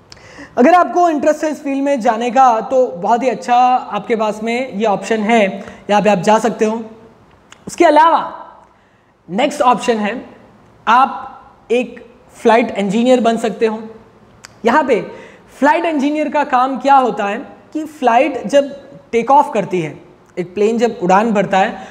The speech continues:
उससे पहले उसको flight engineer का clearance चाहिए होगा। उस फ्लाइट इंजीनियर का clearance नहीं है तो कोई भी plane take off नहीं कर पाएगा।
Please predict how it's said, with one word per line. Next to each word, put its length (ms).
उससे 200
पहले 440
उसको 720
flight 280
engineer 460
का 240
clearance 680
चाहिए 260
होगा। 240
उस 260
फ्लाइट 480
इंजीनियर 400
का 180
clearance 520
नहीं 280
है 160
तो 80
कोई 140
भी 120
plane 320
take 200
off 260
नहीं 280
कर 140
पाएगा। 400